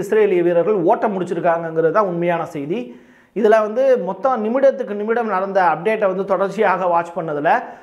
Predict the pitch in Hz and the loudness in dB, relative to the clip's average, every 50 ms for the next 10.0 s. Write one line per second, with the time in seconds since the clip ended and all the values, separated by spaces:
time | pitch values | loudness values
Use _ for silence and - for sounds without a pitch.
0 | - _ - 196 190 208 262 285 277 269 262 240 233 220 214 - 240 208 190 208 | -20 _ -2 0 2 4 4 4 4 2 0 0 -2 -4 -4 -4 -6 -6 -4 -2
1 | 185 190 233 254 254 254 247 233 220 180 170 175 160 151 156 165 214 240 202 185 | -2 -2 -2 -2 0 0 0 0 0 -2 -2 -2 -2 -2 -2 -2 -4 -4 -4 -4
2 | 196 180 254 269 262 254 247 247 220 214 202 196 - 196 165 175 175 175 220 240 | 0 2 2 4 4 4 2 2 0 -2 -4 -4 -4 -6 -2 -2 -2 0 0 0
3 | 247 247 247 247 233 233 208 190 170 185 165 156 151 156 180 220 240 233 - - | 0 0 0 0 0 0 0 0 -2 -4 -4 -4 -4 -4 -4 -4 -4 -8 -12 -16
4 | - - _ _ - 185 202 233 247 262 262 254 240 208 208 208 220 208 - - | -20 -20 _ _ -2 2 2 4 4 2 0 -2 -2 -2 -4 -4 -4 -4 -4 -2
5 | 196 220 277 285 - - - - - _ _ _ _ _ _ _ _ _ _ _ | -2 -2 -2 -4 -8 -14 -18 -20 -20 _ _ _ _ _ _ _ _ _ _ _
6 | _ _ - - 190 202 214 254 247 - - 254 240 233 226 214 202 196 226 233 | _ _ -2 2 2 2 4 2 -2 -6 -6 -2 2 2 2 2 2 0 0 0
7 | 190 185 185 190 180 175 180 175 175 180 - 202 240 208 196 196 196 - 175 170 | 0 0 -2 -2 -2 -2 -2 -2 -2 -2 -4 -2 -2 -2 0 -2 -2 -4 -2 0
8 | 160 160 151 156 180 170 170 - 185 175 175 165 165 151 156 156 156 156 147 147 | 0 0 0 0 0 0 0 -2 -2 -2 0 0 0 0 -2 -4 -4 -4 -4 -2
9 | 139 160 220 285 277 - - - - - - 175 175 170 165 156 139 110 104 | 0 0 0 0 -2 -4 -12 -18 -14 -2 0 0 2 2 0 -2 -4 -4 -6